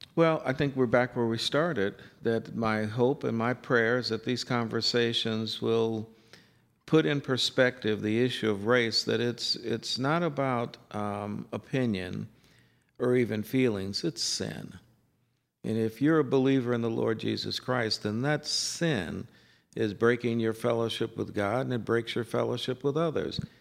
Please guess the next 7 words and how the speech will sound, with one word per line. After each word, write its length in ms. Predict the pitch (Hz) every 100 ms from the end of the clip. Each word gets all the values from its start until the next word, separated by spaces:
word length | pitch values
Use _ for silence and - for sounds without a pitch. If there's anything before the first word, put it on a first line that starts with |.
| _ - - -
We 340 | - 147 185
want 420 | 190 147 151 143 -
these 280 | 135 131
conversations 1300 | - 127 123 117 113 107 120 113 110 - 98 98 95 -
to 240 | 107 95
challenge 640 | - 117 113 117 123 127 -
you, 220 | 147 165